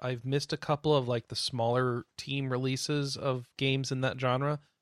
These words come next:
so I think a revision to my list is due, but I'm not gonna fret about it for now because I have plenty of games on that list,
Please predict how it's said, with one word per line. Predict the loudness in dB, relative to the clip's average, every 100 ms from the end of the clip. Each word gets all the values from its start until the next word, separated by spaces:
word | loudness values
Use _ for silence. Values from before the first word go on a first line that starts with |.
| _
so | -2 0 0 -2
I | -4
think | -2 0 2
a | 0
revision | 2 2 2 0
to | -2
my | -2
list | 0 0 -2 -2
is | -4
due, | 0 4 6 6 0 _ _ _ _ 6
but | 6 6 -6 -16 -16 _ _ _ _ _ -4
I'm | 0 4
not | 4
gonna | 2 0
fret | 2 6 8
about | 10 10
it | 8
for | 4
now | 2 2
because | 2 2 2
I |
have | 2 0
plenty | 8 10 10
of |
games | 8 6 6
on | 2
that | 2
list, | 0 -2 -2